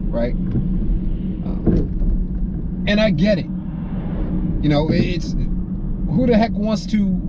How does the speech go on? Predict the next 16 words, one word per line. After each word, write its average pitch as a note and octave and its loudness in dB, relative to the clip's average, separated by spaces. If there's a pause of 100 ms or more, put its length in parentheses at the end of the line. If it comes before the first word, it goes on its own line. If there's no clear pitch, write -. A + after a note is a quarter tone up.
(1900)
do A#3+ 6
certain G#3 0
jobs? - -2 (1900)
I F#3 6
think A#3 4
the G#3 -2
issue A#3+ 2
comes G#3+ 2
in G#3+ 2
where F#3 4 (1700)
young G#3 4
people G#3 2
think G3 0
that F#3 0
they're F3+ 2
above D3 2